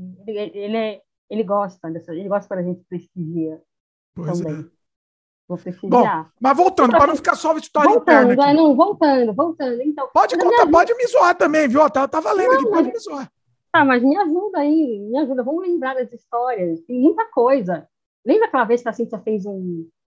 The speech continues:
Speaker 1: uma, um banquete medieval, que ela tinha um, tinha um ja-, um, o que que era, um javali na casa, na casa dos pais dela?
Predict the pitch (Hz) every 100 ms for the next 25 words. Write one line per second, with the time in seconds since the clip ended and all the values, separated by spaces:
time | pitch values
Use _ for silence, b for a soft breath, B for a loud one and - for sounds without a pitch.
0 | _ - 196 190 196 185 196 190 202 190
1 | 208 185 208 190 165 185 165 208 b b
2 | b _ 220 214 214 247 220 220 202 170
3 | - 226 196 240 226 220 180 - 320 330
4 | 254 220 196 226 220 180 196 254 214 175
5 | 196 180 170 185 190 185 180 175 - 165
6 | 160 190 220